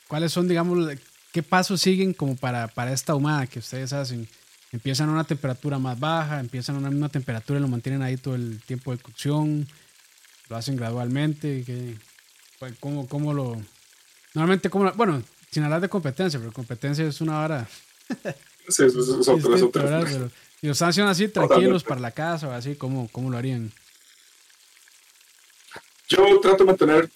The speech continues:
Speaker 2: una consistencia. Eh, pongo el ahumador en, dependiendo de cuál de los amadores esté usando, eh, si es el Weber,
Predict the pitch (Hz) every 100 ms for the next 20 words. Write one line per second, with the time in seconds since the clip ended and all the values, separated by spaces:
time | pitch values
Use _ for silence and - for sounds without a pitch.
0 | - 160 165 151 127 123 127 120 - -
1 | _ _ _ - 113 113 110 _ - 135
2 | 151 143 127 127 143 139 131 131 _ _
3 | _ _ _ _ _ _ _ _ _ 135
4 | 131 139 156 170 160 160 165 - 123 147
5 | 160 - 143 156 160 165 - _ _ _
6 | _ - 113 113 113 107 107 - - _
7 | - - 123 147 143 143 160 170